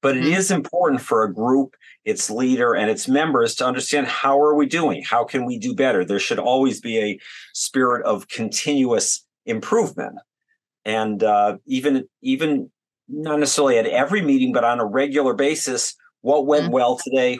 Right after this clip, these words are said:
Speaker 1: What would we maybe change in the future? And you can ask that if you're a leader, you can ask it as a member. And so a survey, which includes both quantitative questions and qualitative questions, is a good way to get at that. And to do that on a regular basis, I would say once a year.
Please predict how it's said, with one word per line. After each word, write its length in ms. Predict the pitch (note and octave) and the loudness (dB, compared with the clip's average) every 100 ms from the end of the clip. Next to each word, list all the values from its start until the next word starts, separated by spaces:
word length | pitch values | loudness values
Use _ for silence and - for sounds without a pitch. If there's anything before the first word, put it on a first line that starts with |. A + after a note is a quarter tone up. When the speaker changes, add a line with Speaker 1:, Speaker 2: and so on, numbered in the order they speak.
| - | -4
Speaker 1:
What 260 | C3 C3 - | -2 -2 -6
would 200 | A#2 A2+ | -6 -4
we 180 | A2+ A2 | -4 -2
maybe 320 | A2 G#2+ G2+ | -2 -2 -4
change 480 | - A#2 G#2 F#2+ - | -4 -4 -4 -6 -6
in 100 | G2+ | -6
the 60 | |
future? 520 | G2 A2+ F#2+ - A#1+ - - | -6 -8 -8 -8 -10 -12 -10
And 160 | G#2+ | -8
you 60 | G#2+ | -6
can 140 | B2+ | -4
ask 200 | B2 A#2+ | -4 -4
that 140 | C3 A2 | -2 -4
if 100 | G2 | -2
you're 140 | G#2 | -2
a 60 | A2+ | 0
leader, 260 | D3 D3+ | 0 0
you 160 | C#3+ A2+ | -2 -2
can 120 | A2+ | -4
ask 280 | G#2 G#2 - | -2 -4 -4
it 160 | F#2+ - _ - _ _ | -6 -6 _ -20 _ _
as 180 | G2 G#2 | -4 -2
a 40 | |
member. 500 | G#2 A2 F#2+ D2 - - | -2 -2 -2 -2 -4 -6
And 180 | A2 A2 | -4 -2
so 400 | - C3 A#2 A2 - - _ | 0 2 2 0 -8 -20 _
a 80 | B2 | -2
survey, 800 | - - D#4 - C#4 A#2 A2+ - _ - - | 0 2 2 2 2 2 0 -6 _ -20 -6
which 220 | B2+ C#3 | -4 0
includes 380 | C3 C#3+ C3+ - | 2 2 0 0
both 280 | A#2+ A2+ - | -2 -2 -10
quantitative 720 | - D3 D3 C3 C#3+ B2+ - | -2 0 2 0 0 -2 -2
questions 680 | - A#2+ - B2 A#2 A2 - | -2 0 -2 -4 -4 -4 -6
and 300 | A2 G#2+ G2+ | -4 -4 -6
qualitative 560 | - D#3+ D#3+ - A2 | -2 0 2 0 -2
questions, 540 | - G2+ - G#2 G#2 - | -2 -4 -2 -6 -8 -8
is 180 | A#2+ B2+ | -4 -4
a 100 | G#2+ | -4
good 280 | C3 D3 | 0 0
way 200 | A#2+ A#2+ | 2 2
to 80 | G#2+ | 0
get 200 | G2 G2+ | 0 0
at 240 | G2 G2 - | 2 0 -2
that. 180 | C#2+ | -4
And 140 | F#2 F#2 | -2 -2
to 120 | C3 | -2
do 200 | B2+ D3 | 2 4
that 180 | D3+ C3+ | 4 2
on 180 | A#2+ A#2+ | 2 0
a 60 | |
regular 480 | A2+ C3+ C#3 D3 C3 | 0 0 2 0 2
basis, 420 | G#2 C3 C3 C#3+ | 0 -2 -2 -8
I 180 | - D3+ | -2 0
would 180 | F3+ F#3 | 0 -2
say 240 | - D3+ | 0 0
once 400 | A#2 A2+ B2 - | 0 -2 -2 -4
a 40 | A2 | -6
year. 400 | G#2+ A#2+ F3+ | -4 0 -2